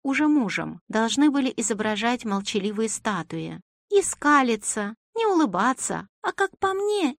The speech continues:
именно нервно скалиться каждому, кто желал поздравить молодых и одарить их чем-либо. Мило. И кто это придумал? Что-то не припомню я подобного ни в одном обряде. Хотя что я спрашиваю?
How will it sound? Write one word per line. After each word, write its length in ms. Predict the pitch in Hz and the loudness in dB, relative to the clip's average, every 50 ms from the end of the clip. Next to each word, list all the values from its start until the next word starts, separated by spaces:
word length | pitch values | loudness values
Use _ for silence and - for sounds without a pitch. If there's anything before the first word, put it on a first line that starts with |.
| _ | _
именно 480 | - 349 370 381 381 370 370 370 381 381 | -2 0 0 2 0 0 0 0 -2 -2
нервно 480 | 370 370 381 381 370 349 349 349 359 - | 0 2 2 2 2 2 0 0 0 0
скалиться 800 | - - - 320 320 311 294 233 208 202 - - - 175 - - _ _ _ | -2 -2 -2 -2 2 2 2 0 0 -2 -4 -6 -6 -6 -6 -8 _ _ _
каждому, 600 | - 415 440 453 403 - - 359 349 339 330 311 | 0 4 4 4 4 4 0 0 0 2 0 -2
кто 200 | - - 247 240 | 0 0 0 0
желал 400 | 214 233 220 226 247 277 269 254 | 0 0 0 2 2 2 2 0
поздравить 600 | - 208 208 196 196 214 220 214 202 202 202 - | -2 -4 -4 -4 -4 -4 -2 -2 -2 -4 -6 -6
молодых 600 | 196 196 196 202 208 202 285 302 330 311 - _ _ | -4 -2 0 0 0 0 0 0 0 -2 -6 _ _
и 100 | - 403 | 2 4
одарить 560 | 381 330 233 202 214 196 190 214 226 220 - - | 4 4 2 2 2 2 2 0 0 -2 -2 -6
их 140 | 180 - | -8 -8
чем-либо. 680 | - - - 196 185 175 175 170 170 165 170 165 175 185 _ _ _ _ _ _ | -10 -6 -4 -4 -4 -4 -4 -6 -6 -6 -8 -10 -10 -12 _ _ _ _ _ _
Мило. 500 | 285 339 403 403 339 214 165 160 175 - _ _ _ _ | -2 0 0 2 2 0 0 -2 -4 -8 _ _ _ _
И 120 | _ 190 190 | _ -4 -4
кто 280 | - - - 247 302 | -4 -2 0 2 2
это 200 | 339 330 - 311 | 2 2 0 -2
придумал? 720 | 302 - 320 320 269 285 311 302 285 277 277 277 269 277 285 - _ _ | 0 2 0 2 4 4 4 4 6 4 2 0 0 -4 -8 -12 _ _
Что-то 380 | - - - - 339 294 320 294 | -14 -14 -4 -4 -2 0 2 4
не 120 | 294 294 | 4 2
припомню 560 | - 254 262 240 - 220 247 277 285 277 262 | 2 0 -4 -2 0 0 2 2 2 2 2
я 160 | 233 233 233 | 2 0 0
подобного 580 | 202 240 240 208 240 233 220 208 214 220 208 220 | 0 0 -2 0 0 0 0 0 -4 -2 -2 -2
ни 140 | 220 226 226 | -2 -2 0
в 60 | 226 | 0
одном 300 | 233 226 214 226 220 226 | 0 0 0 -2 -2 -2
обряде. 580 | 233 220 240 226 214 202 196 196 202 196 208 - _ _ | -2 -2 -2 -2 -2 -2 -2 -4 -6 -8 -8 -10 _ _
Хотя 420 | - - 294 277 - - 302 285 | -4 -2 -2 -2 0 0 0 0
что 300 | 294 - - - 381 392 | 0 -2 -4 -2 -2 0
я 140 | 370 240 185 | 0 0 -2
спрашиваю? 880 | 180 - - - 226 233 226 220 - - 180 170 175 180 175 180 202 | -4 -4 -6 -4 -2 -2 0 0 -2 -2 -4 -6 -8 -8 -10 -12 -14